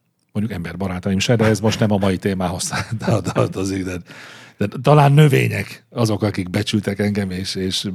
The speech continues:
a bajban segít. Mellettem álltak. Na, és akkor ehhez képest mit mondunk mi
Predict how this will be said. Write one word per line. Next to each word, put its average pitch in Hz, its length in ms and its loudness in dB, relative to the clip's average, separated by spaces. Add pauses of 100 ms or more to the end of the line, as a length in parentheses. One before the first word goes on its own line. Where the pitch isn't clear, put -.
(100)
a 101 120 -4
bajban 90 360 -6
segít. 90 320 -6
Mellettem 104 460 0
álltak. 87 400 -10 (960)
Na, 214 240 4
és 147 180 2
akkor 208 220 4
ehhez 214 180 6
képest 190 400 4
mit 208 180 4
mondunk 117 420 4
mi 175 300 4